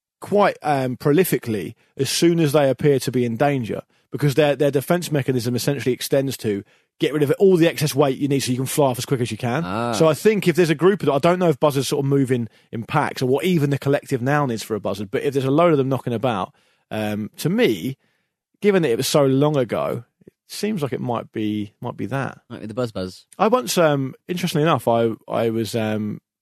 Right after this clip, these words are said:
Speaker 1: in the car with my father-in-law, uh, in New England. Paul dro-, we reversed out of the, uh, driveway, started to <laughs> drive off,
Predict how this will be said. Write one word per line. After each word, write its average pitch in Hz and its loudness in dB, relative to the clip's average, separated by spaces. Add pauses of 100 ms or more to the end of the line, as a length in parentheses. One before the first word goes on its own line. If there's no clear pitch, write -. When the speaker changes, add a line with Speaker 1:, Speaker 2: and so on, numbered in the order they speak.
(200)
Speaker 1:
in 120 -4
the 110 -6
car 110 0
with 104 -2
my 98 -4
father-in-law, 104 -4 (760)
uh, 98 -12
in 101 -10
New 113 -6
England. 107 -6 (340)
Paul 139 -2
dro-, 156 0
we 147 0
reversed 131 2
out 123 2
of 110 -6
the, 113 0
uh, 107 -4
driveway, 110 -2
started - -6
to - -20
<laughs> - -12
drive - -6
off, 110 -8